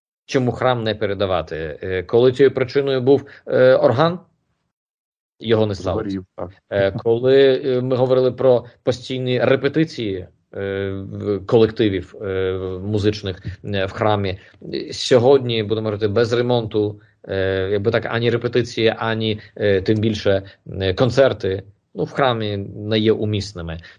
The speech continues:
Speaker 1: Е, ми підкреслюємо, що ми не закриваємося перед, е, концертами. Ми хочемо, щоб храм був місцем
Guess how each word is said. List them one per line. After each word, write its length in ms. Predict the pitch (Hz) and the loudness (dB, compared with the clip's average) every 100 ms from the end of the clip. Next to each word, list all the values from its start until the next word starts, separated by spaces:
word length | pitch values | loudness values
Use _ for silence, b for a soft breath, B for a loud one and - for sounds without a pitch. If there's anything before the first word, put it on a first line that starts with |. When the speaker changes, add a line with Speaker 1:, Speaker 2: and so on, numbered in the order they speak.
| - 101 | -10 -4
Speaker 1:
Е, 160 | 101 | 0
ми 140 | 113 135 | 2 2
підкреслюємо, 680 | 156 156 156 151 104 87 85 | 2 2 2 0 -6 -6 -10
що 220 | - 104 | -10 -6
ми 300 | 117 123 117 B B | -2 -2 -4 B B
не 200 | 113 127 | 0 0
закриваємося 760 | 120 120 117 113 104 90 87 | 0 -2 0 0 -2 -6 -10
перед, 440 | 82 92 87 82 - | -6 -6 -6 -8 -14
е, 580 | 92 87 87 87 87 87 | -10 -8 -6 -6 -6 -4
концертами. 600 | 110 104 113 - 123 127 b b | -2 0 0 0 -6 -8 b b
Ми 100 | 110 | -2
хочемо, 320 | 98 - 107 98 | 2 2 0 -4
щоб 180 | 101 | -6
храм 340 | - 110 104 95 | -4 -4 -2 0
був 240 | 101 87 | 0 0
місцем 420 | 101 104 - 92 | -4 -6 -8 -10